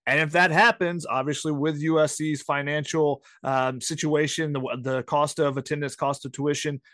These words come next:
that would definitely benefit U S C if they were a program that went, you know, went in as far as they could go as far as scholarships and stuff, just because of the cost, uh, to kind of mitigate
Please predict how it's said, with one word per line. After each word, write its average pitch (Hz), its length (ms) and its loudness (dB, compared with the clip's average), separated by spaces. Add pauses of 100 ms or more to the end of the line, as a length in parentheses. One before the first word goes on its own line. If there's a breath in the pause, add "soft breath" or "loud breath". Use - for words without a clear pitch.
(160 soft breath)
that 139 120 -2
would 127 180 -4
definitely 165 420 2
benefit 147 680 0
U 143 300 0
S 131 100 -2
C 147 420 -2
if 123 140 -6
they 139 160 2
were 139 240 2
a 120 60 -2
program 135 540 -2
that 117 140 -6
went, 135 300 -6 (240 soft breath)
you - 100 -6
know, 123 60 -2
went 139 320 0
in 151 240 2
as 127 200 -4 (100)
far 147 200 4
as 131 100 -2
they 147 120 0
could 135 160 -10
go 135 320 2
as 123 100 -4
far 127 220 -2
as 123 80 -6
scholarships 131 540 -4
and 123 80 -14
stuff, 127 320 -6
just 131 160 -12
because 127 360 -4
of 127 80 -12
the 123 60 -10
cost, 127 480 -2 (260 soft breath)
uh, 123 280 -4
to 131 120 -6
kind 135 200 -2
of 131 60 -6
mitigate 139 540 0